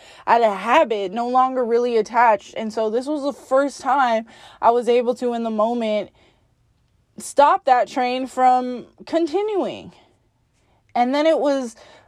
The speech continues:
like, a ten to twenty minute talk to myself about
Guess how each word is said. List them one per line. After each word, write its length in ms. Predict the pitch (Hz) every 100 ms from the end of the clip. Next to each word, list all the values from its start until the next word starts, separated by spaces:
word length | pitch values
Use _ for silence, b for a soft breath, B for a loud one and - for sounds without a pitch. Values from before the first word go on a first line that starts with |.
| _ -
like, 180 | 247
a 100 | 233 202 -
ten 320 | - 285 294
to 80 | 247
twenty 300 | - 262 285
minute 260 | 254 240 -
talk 260 | 233 294
to 100 | -
myself 580 | 247 226 226 202 208 208 -
about 540 | 214 214 220 220